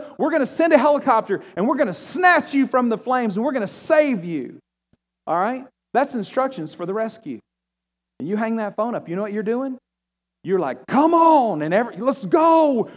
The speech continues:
to the rooftop," you know, and everybody's throwing elbows, getting up this, no, you're helping people. You're like, "Come on, we're on,"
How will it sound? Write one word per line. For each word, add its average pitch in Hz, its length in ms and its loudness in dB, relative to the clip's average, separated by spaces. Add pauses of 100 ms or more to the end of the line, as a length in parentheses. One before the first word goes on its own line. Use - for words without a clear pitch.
(160)
to 320 140 0
the 339 100 2
rooftop," 277 800 2
you 196 80 -2
know, 196 180 -2
and 151 140 -6 (180)
everybody's 202 480 0
throwing 214 340 2
elbows, 196 440 -2
getting 208 180 -6
up 190 140 -6
this, 175 180 -12
no, 135 320 -4
you're 135 140 -6
helping 143 360 -4
people. 113 360 -12
You're 135 100 -8
like, 123 140 -10
"Come 202 160 -2
on, 151 200 -6
we're 190 140 -2
on," 180 100 -4